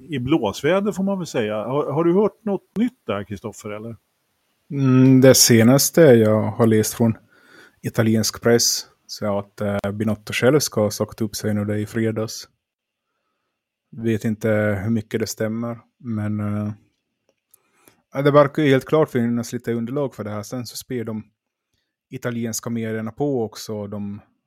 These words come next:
Speaker 2: föreslår att Ross Brown kommer komma tillbaka, men det är väl mer att ge f-,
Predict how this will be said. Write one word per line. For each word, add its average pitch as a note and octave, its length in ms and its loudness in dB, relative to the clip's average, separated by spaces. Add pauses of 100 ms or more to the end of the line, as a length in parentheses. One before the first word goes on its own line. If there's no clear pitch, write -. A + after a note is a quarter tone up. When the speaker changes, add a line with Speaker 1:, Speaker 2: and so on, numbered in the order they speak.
(120)
Speaker 2:
föreslår A2 340 -12
att - 160 -14
Ross G#2+ 160 -14
Brown A2+ 240 -8
kommer G#2+ 240 -10
komma G#2+ 220 -12
tillbaka, G#2 440 -10
men G#2+ 100 -8
det G#2+ 80 -8
är A2 40 -6
väl A2 100 -4
mer G#2+ 220 -8
att - 300 -16 (840)
ge B2 160 -6
f-, - 460 -12